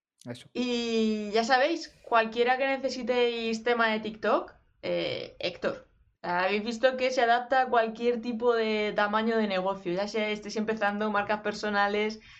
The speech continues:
Speaker 2: creadores de contenido, pymes, o sea que lo tenéis ahí en bandeja. Eh, micro para ti, Héctor, últimas palabras, si que quieras decir para despedirte.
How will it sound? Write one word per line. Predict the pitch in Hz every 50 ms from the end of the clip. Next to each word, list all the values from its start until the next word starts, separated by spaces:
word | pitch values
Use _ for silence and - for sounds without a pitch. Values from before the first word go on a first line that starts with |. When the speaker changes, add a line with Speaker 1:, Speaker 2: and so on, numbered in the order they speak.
| - _ -
Speaker 2:
creadores | 226 233 226 220 214 214 214
de | 214 220
contenido, | 220 220 220 220 233 220 214 214 208 214 214 220 220
pymes, | 220 226 226 220 220 226 226 233 233 226 -
o | - - - - _ _ _ -
sea | - 196 190 185
que | 180 185 185 185 185
lo | 190 190 185
tenéis | 185 185 190 202 214 226 220 233
ahí | 226 220 233 277
en | 277 240 220
bandeja. | 190 185 180 180 190 240 240 - 185 170 - - _ _ _ _ _ _ _ _ _ _ _ -
Eh, | 208 214 220 220 214 214 214 208 208 - - - _ _ _
micro | - 247 254 277 - 269 285 277
para | 269 247 233 233 220
ti, | 262 269 262 254
Héctor, | 254 247 247 - 285 302 311 302 302 302 -
últimas | 240 247 233 220 262 254 247 247 247 233
palabras, | 226 233 226 226 226 214 220 220
si | 240 226
que | 226 226
quieras | 226 226 220 220 220
decir | 214 208 208 220 226 220
para | 214 202 202
despedirte. | 202 202 202 - 196 202 220 220 220 247 269 311 302 -